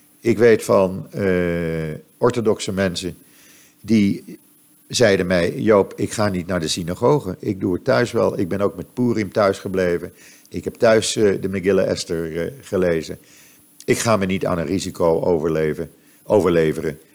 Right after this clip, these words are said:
eh, als ik het ook van huis uit kan doen." Natuurlijk, je hebt die ultra, een aantal ultra-orthodoxen die zeggen: "Ja, maar de rabbijn zegt, er is niks aan de hand en, eh, we gaan gewoon."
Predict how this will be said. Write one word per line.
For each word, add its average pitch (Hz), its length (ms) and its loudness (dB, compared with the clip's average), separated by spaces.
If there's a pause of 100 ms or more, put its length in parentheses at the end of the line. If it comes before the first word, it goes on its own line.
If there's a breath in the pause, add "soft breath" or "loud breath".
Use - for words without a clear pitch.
(300 soft breath)
eh, 85 440 0
als 101 220 0
ik 80 60 -6
het 85 120 -6
ook 80 320 -2
van 90 220 -6
huis 95 280 0
uit 87 200 2
kan 73 220 -8
doen." 65 240 -10 (480 soft breath)
Natuurlijk, 117 460 2
je 110 120 0
hebt 101 160 0
die 95 200 -2
ultra, 104 400 2
een 95 120 -4
aantal 107 500 -2
ultra-orthodoxen 92 1040 -2
die 82 120 -6
zeggen: 87 260 -10
"Ja, - 260 -6
maar 95 80 -8
de 87 60 -8
rabbijn 85 340 -6
zegt, - 220 -14
er - 60 -20
is 90 100 -14
niks - 240 -8
aan 107 60 -10
de 90 60 -4
hand 87 360 -8
en, 87 220 -10
eh, 90 200 -8 (240)
we - 80 -14
gaan 104 220 -6
gewoon." 90 400 0